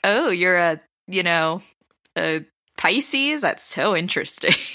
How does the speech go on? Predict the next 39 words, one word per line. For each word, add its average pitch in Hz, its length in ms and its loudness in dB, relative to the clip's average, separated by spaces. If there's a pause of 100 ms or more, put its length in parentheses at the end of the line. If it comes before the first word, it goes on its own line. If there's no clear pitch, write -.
(280)
<laughs> 254 480 -4
Even 269 380 0
if 277 80 2
you 254 100 0
don't 247 160 2
necessarily 202 440 0
know 175 160 0
what 175 140 2
that 170 180 2
means, 190 560 -2
like 175 200 0
Julie 180 280 -2
said, 151 220 2
you 175 80 -4
might 202 200 2
not 190 140 0
know 202 160 2
the 170 120 -6
exact 180 400 0
traits 226 320 0
of 170 140 0
a 160 60 -6
Pisces, - 720 -4 (420)
but 233 60 -2
you 226 80 -2
can 233 100 -8
just 233 100 -6
be 226 100 0
like, 202 180 -2
"Oh, 427 320 0
okay, 190 400 0
that's 233 220 0
the 247 100 0
fish 381 340 2
one, 190 180 2
right? 208 300 4
Cool, 254 260 -2
cool." 339 320 4 (480)
<laughs> - 40 -10